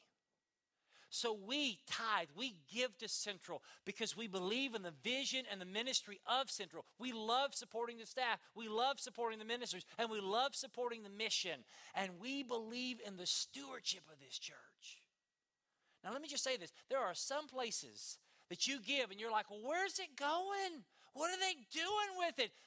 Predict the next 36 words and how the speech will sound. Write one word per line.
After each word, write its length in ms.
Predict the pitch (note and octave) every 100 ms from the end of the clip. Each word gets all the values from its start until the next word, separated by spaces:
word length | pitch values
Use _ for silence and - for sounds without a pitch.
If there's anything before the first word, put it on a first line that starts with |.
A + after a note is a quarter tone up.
| -
They're, 200 | E4+ F4+
they've 300 | D4 F4+ F4
got, 160 | D#4
like, 140 | C#4 C#4+ -
Taj 400 | C#4+ D#4+ F4 D#4+
Mahal 600 | E4+ E4 D#4 F4 G4 G4
church." 720 | - - B3+ F#3 C3 - - - _ _ _ _ -
Listen, 280 | F4+ F4 D4+ - -
this 220 | A4 A4
is 120 | F#4
a 60 | D4
no-frills 800 | B3+ C#4 D#4+ - B3 C4+ B3 -
church. 720 | - - B3+ - - - - _ _ _ _ _ _ -
We 140 | F#4+ G#4
got 260 | G4+ F4
stained 440 | - - D4+ C#4+ -
carpet. 420 | C4+ D4+ D4+ D#4 - _ _ _ _ _ _ _ _ _ _ _ - -
We 140 | F4+
got 260 | G4+ F#4+ E4 _ _ _
messed 360 | F#3 D4 - -
up 160 | D#4 -
pews. 760 | - D4+ D#4+ D#4+ D#4+ C4 - - _ _ _ -
We 140 | C4
don't 280 | G4+ G#4+ F#4
have 280 | F4 F4 G#3+
bells 460 | C#4 D4+ D4+ D#4
and 140 | B3 G#3
whistles. 500 | A#3+ D4+ D4+ D#4 C4+
You 80 | C4+
say, 120 | B3
"Well, 120 | A#3
we 100 | A3+
just 220 | A3 B3+
bought 180 | - A3
a 60 | G#3
new 200 | G#3+